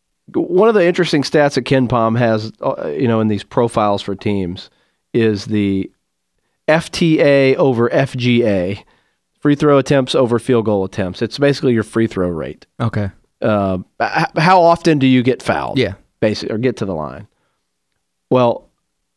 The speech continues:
Speaker 1: Houston is two hundred and eighty-first nationally in defensive free throw rate in terms of their opponent getting to the free throw line.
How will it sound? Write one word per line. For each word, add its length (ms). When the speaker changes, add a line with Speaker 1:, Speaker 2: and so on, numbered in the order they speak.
Speaker 1:
Houston 360
is 260
two 280
hundred 300
and 180
eighty-first 960
nationally 760
in 340
defensive 720
free 160
throw 220
rate 280
in 160
terms 220
of 240
their 160
opponent 420
getting 220
to 100
the 80
free 220
throw 200
line. 300